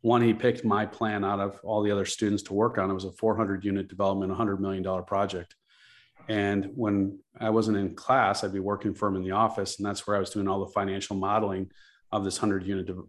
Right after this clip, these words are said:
or hundred million dollar project. So, you know, breaking it down per building, per unit type, per, you know, c-, coming up with all the financials, all the sales prices, change orders, all those things for, um, the multifamily. And that's where I really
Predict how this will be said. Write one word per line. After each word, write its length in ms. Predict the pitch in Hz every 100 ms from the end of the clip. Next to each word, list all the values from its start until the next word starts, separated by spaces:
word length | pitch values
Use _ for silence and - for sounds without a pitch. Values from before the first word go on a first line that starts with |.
| -
or 180 | 95 101
hundred 280 | - 104
million 260 | 98 95 92
dollar 200 | 95 92
project. 420 | 87 104 92 85
So, 280 | - 92 87 - - - _
you 80 | 110
know, 260 | 95 92 - -
breaking 260 | 107 110
it 40 | 101
down 200 | 101 98
per 160 | 113
building, 460 | 101 104 98 104 98
per 180 | - 104
unit 320 | 95 98 98
type, 360 | - 101 95 - _ _ _ -
per, 400 | 104 101 98 -
you 60 | 110
know, 160 | 101 -
c-, 80 | - -
coming 180 | 113 107
up 120 | 104
with 100 | 101
all 180 | 98 110
the 80 | 98
financials, 680 | 104 101 98 101 95 92 - - - _
all 140 | - 101
the 80 | 101
sales 300 | - 101 101
prices, 580 | - 101 98 107 95
change 400 | - - 101 98
orders, 500 | 98 98 98 98 95 - _ _ _
all 140 | 104
those 200 | 104 98
things 240 | - 95 92
for, 640 | - 98 95 95 95 82
um, 400 | 95 92 92 92 _ _
the 60 | 98
multifamily. 680 | 95 98 98 - 104 104 92
And 100 | 95
that's 180 | 92
where 160 | - 92
I 120 | 92 92 -
really 440 | 104 95 95 95